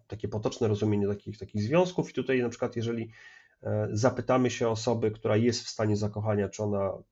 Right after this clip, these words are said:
uważa, że ten związek, ten, w którym akurat teraz jest, jest czymś, co rokuje na, na długie lata, no to ta osoba najczęściej się myli, bo zwykle jest optymistyczna, natomiast najlepsze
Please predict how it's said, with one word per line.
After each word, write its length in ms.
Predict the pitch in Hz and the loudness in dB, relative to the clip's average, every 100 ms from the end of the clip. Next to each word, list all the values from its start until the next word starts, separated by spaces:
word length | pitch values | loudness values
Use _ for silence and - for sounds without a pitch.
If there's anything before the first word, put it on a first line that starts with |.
| - - | -14 -4
uważa, 340 | 113 110 107 | 0 2 2
że 120 | 104 98 - _ | 0 -4 -8 _
ten 320 | 110 107 101 | 0 2 2
związek, 600 | 92 98 107 104 95 87 | 0 2 4 4 0 -8
ten, 220 | - 107 | -2 -2
w 80 | 101 | -2
którym 200 | - 95 | -4 -6
akurat 360 | 90 - 92 - | -6 -10 -12 -6
teraz 340 | 101 92 - | -4 -4 -2
jest, 400 | 104 90 - - | -2 -2 -6 -6
jest 180 | 104 110 | -2 -2
czymś, 360 | - 113 110 - | 0 -2 -2 -2
co 80 | |
rokuje 320 | 104 98 104 98 | -2 -2 -2 -2
na, 120 | 92 107 _ | -2 -8 _
na 160 | - 92 | -12 -10
długie 380 | 104 107 101 95 | -2 0 0 0
lata, 480 | 95 87 117 165 175 - - - - _ - | -2 -2 0 0 -2 -14 -20 -20 -20 _ 0
no 100 | 139 | 4
to 100 | 151 | 6
ta 100 | 151 | 6
osoba 260 | 147 151 139 | 4 6 6
najczęściej 460 | 123 143 135 117 | 6 6 4 2
się 160 | 104 107 | 4 8
myli, 480 | 117 131 160 226 220 | 8 8 6 0 -2
bo 120 | 110 | -4
zwykle 280 | 107 110 101 | -4 -4 -4
jest 100 | 104 | -4
optymistyczna, 640 | 101 101 98 - 175 - | -4 -2 -2 -2 -2 0
natomiast 360 | 175 143 143 - | 0 2 0 2
najlepsze 760 | 143 143 156 156 - 139 131 | 2 4 4 2 2 4 2